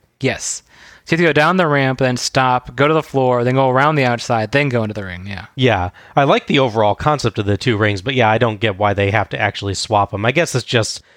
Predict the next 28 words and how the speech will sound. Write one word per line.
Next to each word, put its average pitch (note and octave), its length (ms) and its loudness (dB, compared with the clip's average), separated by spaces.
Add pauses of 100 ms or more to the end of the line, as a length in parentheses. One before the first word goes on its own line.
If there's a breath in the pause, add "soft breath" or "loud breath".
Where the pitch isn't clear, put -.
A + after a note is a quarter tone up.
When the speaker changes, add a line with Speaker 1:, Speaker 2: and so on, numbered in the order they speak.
(300 soft breath)
Speaker 2:
there D3+ 180 2
is C#3 100 2
a B2+ 80 2
side A#2+ 260 0
of G#2+ 80 0
the G#2 100 2
audience G#2+ 440 2
that G#2+ 260 0
doesn't G#2+ 340 -2
quite A2 340 -2
get A#2 180 0
to G#2+ 100 0
see A#2+ 160 2
the G#2 160 2
action G#2 340 0
up G2 160 -2
close A2+ 400 0
if G2+ 180 -2
you're, G2+ 200 0
Speaker 1:
Hmm. G2 80 0
Speaker 2:
uh, F#2+ 260 2 (380 loud breath)
always G#2 340 2
in G2+ 140 -2
Ring G2+ 240 -2
One. G#2+ 260 -2 (460)
Speaker 1:
Yeah, C#3 180 0
that's B2 160 -2
true. G2+ 200 -10